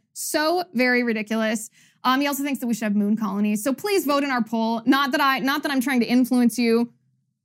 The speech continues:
which way to vote. Obviously, the Summer <laughs> Olympics is superior. Please go to liz wheeler show dot com slash locals and tell us why you think I am right or why you think Jay Hay is right. Um, on that note, we are out of time for today. Thank you so much for watching. Thank you so much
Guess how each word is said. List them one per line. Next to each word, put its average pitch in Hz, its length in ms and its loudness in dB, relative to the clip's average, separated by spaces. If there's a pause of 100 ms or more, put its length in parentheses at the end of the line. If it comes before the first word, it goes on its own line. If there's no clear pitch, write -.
which 247 260 0
way 233 120 2
to 214 100 0
vote. 214 540 -2
Obviously, 220 460 0
the 208 80 0
Summer 214 260 -4
<laughs> 220 60 -2
Olympics 262 340 2
is 247 200 0
superior. 254 400 2
Please 381 260 0
go 311 100 0
to 269 80 2
liz 294 160 2
wheeler 285 180 0
show 285 120 -2
dot 240 160 -4
com 247 140 -2
slash 226 240 -2
locals 233 340 -2 (280)
and 311 120 0
tell 349 160 0
us 349 260 0
why 247 200 2
you 269 100 2
think 254 180 -2
I 240 140 0
am 277 100 -2
right 233 340 -2 (280)
or 240 140 0
why 220 140 -2
you 226 60 0
think 220 220 -2
Jay 208 140 -2
Hay 208 400 -2 (240)
is 214 160 -4
right. 208 300 -6 (460)
Um, 277 160 2
on 285 140 2
that 359 160 0
note, 370 160 0
we 277 120 4
are 311 160 4
out 330 80 2
of 302 60 -2
time 320 200 -2
for 311 80 -4
today. 294 240 0
Thank 381 280 -2
you 349 100 6
so 285 180 -2
much 262 220 0
for 240 140 -2
watching. 240 280 2
Thank 339 260 0
you 294 60 2
so 277 120 -2
much 247 220 -2